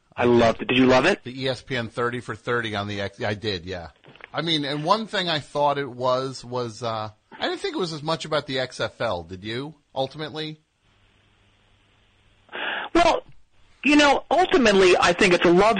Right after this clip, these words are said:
Speaker 1: story between Vince McMahon and, and Dick Ebersol.
Speaker 2: Um, I, I, yeah, I, I think that's ultimately what it was. It was like a love story between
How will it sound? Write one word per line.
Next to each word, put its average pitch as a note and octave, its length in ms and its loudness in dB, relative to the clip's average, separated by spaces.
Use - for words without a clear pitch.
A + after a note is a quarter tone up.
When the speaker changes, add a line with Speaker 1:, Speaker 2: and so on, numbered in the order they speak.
Speaker 1:
story - 340 2
between C#3 680 2
Vince D3 340 4
McMahon C3 540 4
and, A#2+ 140 4
and A#2+ 180 4
Dick A#2+ 140 4
Ebersol. - 640 2
Speaker 2:
Um, G#2 440 -2
I, - 100 2
I, G3 140 0
yeah, F4 220 0
I, F#3 240 -6
I F#3 60 -2
think D#4 220 -8
that's - 180 -6
ultimately G#3+ 480 -6
what B3 220 -6
it G3 80 -6
was. C#3+ 520 -4
It E3 120 -6
was D#3+ 220 -4
like D#3 180 -2
a C#3 120 0
love D3+ 340 -2
story F3 300 -4
between C#3 600 -6